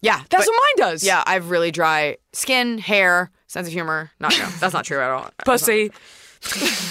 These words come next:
Speaker 1: No comment. <laughs> Um, here is my vaginal wash. No,
Speaker 2: Okay,
Speaker 1: this
Speaker 2: great.
Speaker 1: is, uh, for, uh, I don't do a lot of base
Speaker 2: Mm-hmm.
Speaker 1: or anything like that, but first the screen, and then sometimes I'll dab it on. This is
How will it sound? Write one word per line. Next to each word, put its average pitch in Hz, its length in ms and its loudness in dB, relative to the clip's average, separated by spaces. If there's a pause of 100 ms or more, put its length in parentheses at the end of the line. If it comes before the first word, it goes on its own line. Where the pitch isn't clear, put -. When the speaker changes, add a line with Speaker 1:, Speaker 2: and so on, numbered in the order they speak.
(1500)
Speaker 1:
No 185 240 -2
comment. 180 600 -2
<laughs> - 60 -12 (400)
Um, 190 580 2 (380)
here 226 360 -2
is 202 300 -2
my 175 560 0 (260)
vaginal 233 420 -2
wash. - 280 0
No, 190 200 2
Speaker 2:
Okay, 240 160 2
Speaker 1:
this 262 120 2
Speaker 2:
great. 311 180 2
Speaker 1:
is, 233 100 -2
uh, 202 300 2 (600)
for, 226 340 4
uh, 185 480 4 (380)
I 214 80 2
don't 269 240 0
do 262 220 0
a 247 40 2
lot 202 280 2
of 180 180 -4
base 190 420 -2
Speaker 2:
Mm-hmm. 196 160 -6
Speaker 1:
or 226 60 2
anything 226 180 0
like 220 160 -2
that, 208 160 2
but 185 140 -4
first 190 240 0
the 190 100 -2
screen, 214 520 -2
and 175 160 -2
then 175 80 -2
sometimes 175 300 -4
I'll 160 80 0
dab 156 160 0
it 160 60 -2
on. 151 160 0
This 180 220 -4
is 175 300 -4